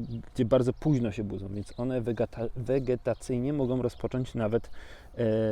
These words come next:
swój rozrost pod koniec kwietnia, początku maja. W zależności, jakie będą temperatury,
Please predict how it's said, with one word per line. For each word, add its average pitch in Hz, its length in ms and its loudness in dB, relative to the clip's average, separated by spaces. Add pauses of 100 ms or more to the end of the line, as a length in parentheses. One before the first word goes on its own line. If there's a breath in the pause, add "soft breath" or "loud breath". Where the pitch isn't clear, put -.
(360)
swój - 320 -4
rozrost 107 500 0
pod - 160 -8
koniec 113 360 -2
kwietnia, 123 520 -4 (380 loud breath)
początku - 380 -2
maja. 104 280 4
W 98 60 -8
zależności, 127 560 0
jakie 127 240 2
będą 117 320 0
temperatury, 113 800 0